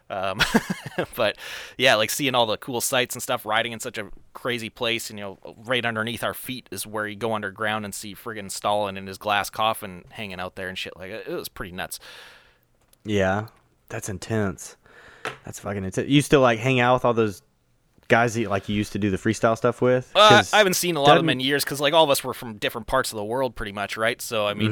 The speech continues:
Speaker 2: Mm-hmm.
Speaker 1: we still kinda, the odd bit of us keep in contact and shit, but I haven't seen a lot of them in
Speaker 2: Yeah.
Speaker 1: a long time.
Speaker 2: Gotcha. 'Cause you're, I wanna say, like, I follow him on Instagram. His name's Mike. I don't know how to say his last name, like, Poirier or some shit?
Speaker 1: Yeah.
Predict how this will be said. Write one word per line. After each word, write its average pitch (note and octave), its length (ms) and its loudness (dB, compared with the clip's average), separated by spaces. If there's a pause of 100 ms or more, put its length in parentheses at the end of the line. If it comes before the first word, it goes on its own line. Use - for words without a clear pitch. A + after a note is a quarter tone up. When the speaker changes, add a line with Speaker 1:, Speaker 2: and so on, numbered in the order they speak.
Speaker 2:
Mm-hmm. G2+ 100 -6
Speaker 1:
we D3 60 -4
still C3+ 200 -4
kinda, A2+ 380 -6 (240)
the B2 160 -6
odd A2+ 220 2 (280)
bit A#2 120 -4
of A2 80 -6
us G#2 140 -6
keep - 200 -14
in F#2+ 80 -14
contact G2+ 500 -2
and G2 120 -10
shit, - 240 -6
but F#2 160 -8 (260)
I A2 60 -12
haven't F#2+ 180 -10
seen G#2+ 220 -10
a F#2 80 -8
lot F#2+ 160 0
of F#2+ 80 -4
them G2 80 2
in F2+ 60 4
Speaker 2:
Yeah. F#2 120 2
Speaker 1:
a - 20 -4
long F#2 200 -6
time. F#2+ 320 -6 (1160)
Speaker 2:
Gotcha. F#2 460 0
'Cause B2+ 220 2
you're, E3 500 6 (120)
I G#2+ 100 4
wanna D#3 180 4
say, C#3 380 2
like, A#2 180 0
I - 40 2
follow D#3 180 4
him C3+ 80 0
on A2+ 80 2
Instagram. A2 320 0
His G2+ 120 -2
name's A2 180 2
Mike. G#2+ 400 2
I G#2 80 2
don't G#2 120 2
know F#2+ 60 2
how G2+ 60 2
to G2 80 2
say - 120 -2
his F2 80 0
last F#2 240 0
name, F#2+ 120 -2
like, F2+ 160 -4
Poirier A#2 480 4
or A#2 40 -2
some B2 160 -4
shit? C#3 380 -2
Speaker 1:
Yeah. A#2+ 260 4